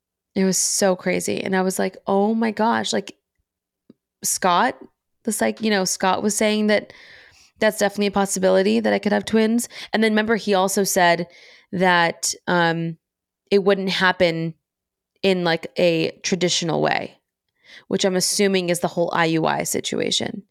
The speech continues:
or having to, like, get on, um, you know, progesterone or, or something. So it's crazy.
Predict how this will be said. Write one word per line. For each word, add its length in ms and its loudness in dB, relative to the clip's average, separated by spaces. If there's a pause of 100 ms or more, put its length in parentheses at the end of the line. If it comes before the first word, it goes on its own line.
(580)
or 200 4
having 360 0
to, 140 0
like, 320 -4 (100)
get 180 0
on, 460 0 (580)
um, 480 -2 (400)
you 100 -2
know, 400 -4
progesterone 920 -4
or, 580 -4 (640)
or 120 -2
something. 480 -8 (520)
So 920 2 (2250)
it's 300 -4
crazy. 760 -10